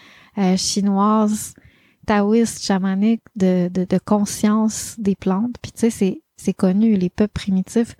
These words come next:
ils apprenaient à connaître les plantes puis leurs fonctions en méditant avec elles,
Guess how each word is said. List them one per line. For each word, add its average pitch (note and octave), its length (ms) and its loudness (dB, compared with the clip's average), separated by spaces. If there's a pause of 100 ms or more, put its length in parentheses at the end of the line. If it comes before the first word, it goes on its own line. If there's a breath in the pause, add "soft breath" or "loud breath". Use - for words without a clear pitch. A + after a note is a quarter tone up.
(760 soft breath)
ils F#3 300 -2
apprenaient G3 720 2
à F3+ 160 -2
connaître F#3+ 480 0
les F3+ 100 -2
plantes G3+ 300 0
puis - 100 -4
leurs F3 200 0
fonctions G#3+ 640 -2 (300 soft breath)
en F3+ 160 -2
méditant F#3+ 520 0
avec G3+ 360 0
elles, G#3 340 0